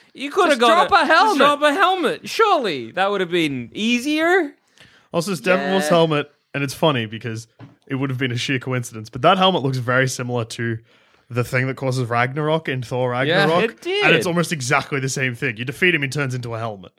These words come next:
Speaker 2: <laughs> That's true.
Speaker 3: That's
Speaker 1: But yeah,
Speaker 3: funny.
Speaker 1: who
Speaker 2: Except
Speaker 1: was
Speaker 2: they didn't def-, I mean, like, he didn't turn into a helmet. Steppenwolf just went home.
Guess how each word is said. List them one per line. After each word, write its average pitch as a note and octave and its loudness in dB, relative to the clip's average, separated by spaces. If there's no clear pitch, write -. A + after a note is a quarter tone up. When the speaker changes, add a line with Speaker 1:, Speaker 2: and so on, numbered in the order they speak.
Speaker 2:
<laughs> C#4+ -8
That's A3+ -10
true. G3+ -14
Speaker 3:
That's D3+ -8
Speaker 1:
But A#3+ 4
yeah, A3 4
Speaker 3:
funny. C#3+ 0
Speaker 1:
who F#3+ 2
Speaker 2:
Except C4+ 4
Speaker 1:
was - -
Speaker 2:
they A3+ 0
didn't A#3 -2
def-, F#3 -6
I F3+ -6
mean, F#3+ 0
like, E3+ 0
he D#3+ -4
didn't F#3+ -2
turn D#3 2
into C#3+ 2
a A2+ 2
helmet. A2+ 0
Steppenwolf D3 -4
just C3+ -8
went B2 -4
home. B2+ -4